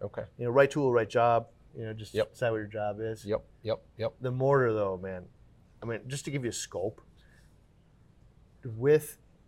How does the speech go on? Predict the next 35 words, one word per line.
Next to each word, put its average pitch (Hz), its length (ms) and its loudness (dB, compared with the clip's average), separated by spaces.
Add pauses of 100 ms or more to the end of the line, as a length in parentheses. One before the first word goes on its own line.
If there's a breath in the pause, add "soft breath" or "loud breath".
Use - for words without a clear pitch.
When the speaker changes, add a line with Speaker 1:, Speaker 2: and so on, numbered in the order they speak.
Speaker 2:
the 131 120 -4
glue 139 760 -2 (540)
and 131 100 -6
epoxy 123 640 -6
method, 156 500 -2 (680)
I 123 120 0
bet 143 260 4
you 135 80 4
I 123 40 2
go 113 220 2
through 110 200 -10
twenty 135 480 -6
tubes, 120 560 -6 (140)
sometimes 131 580 -4
thirty 135 340 2
tubes 113 400 -6
of 107 100 -8
epoxy, 104 760 -8 (520 soft breath)
you 104 100 -10
know, 101 120 -4
at, 98 160 -4 (220)
you 113 80 -8
know, 95 80 -10
six - 480 -2
to 107 100 -12
ten 123 320 -8
bucks 113 240 -6
a 98 60 -14
piece, 120 560 -10 (460 soft breath)
plus 139 300 2
the 135 120 -6
glue, 120 600 -6
plus 135 300 -4
the 123 60 -6
accelerator. 110 760 -4